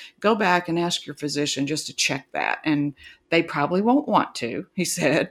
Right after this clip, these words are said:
"You'll have to beg for that." And so, um,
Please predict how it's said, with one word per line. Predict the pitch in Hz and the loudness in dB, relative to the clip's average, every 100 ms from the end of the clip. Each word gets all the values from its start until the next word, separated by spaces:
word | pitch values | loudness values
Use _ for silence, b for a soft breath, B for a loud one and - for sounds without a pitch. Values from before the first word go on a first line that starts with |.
| B B | B B
"You'll | 180 160 151 139 - | -2 0 2 0 -2
have | - 143 - | -4 -2 -2
to | - | -6
beg | 160 170 151 143 | -2 2 2 0
for | - 127 | -8 -6
that." | 117 117 185 277 - B B B B _ | -4 -4 -4 -4 -10 B B B B _
And | 185 165 156 151 | 4 6 4 2
so, | - 214 208 160 147 - | 0 0 2 2 0 -2
um, | 160 139 127 127 156 | -4 -2 -4 -6 -10